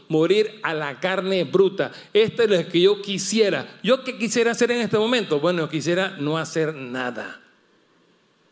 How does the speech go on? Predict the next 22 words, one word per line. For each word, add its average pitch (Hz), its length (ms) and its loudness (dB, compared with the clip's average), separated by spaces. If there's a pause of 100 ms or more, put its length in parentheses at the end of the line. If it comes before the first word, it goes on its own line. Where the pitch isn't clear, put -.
(1900)
Yo 180 120 0
le 269 80 2
voy 269 160 0
a 247 60 2
dar 240 180 0
un 240 100 0
ejemplo. 208 380 0
Usted 151 300 -2
muere 202 380 0
a 156 40 -2
muchas 190 300 -2
cosas 196 320 -2
y 160 40 0
usted 185 220 -2
no 196 80 -2
se 185 120 -2
da 170 120 -2
cuenta 214 240 -4
que 151 60 -8
usted 160 140 -6
está 170 120 -6
muriendo. 143 460 -8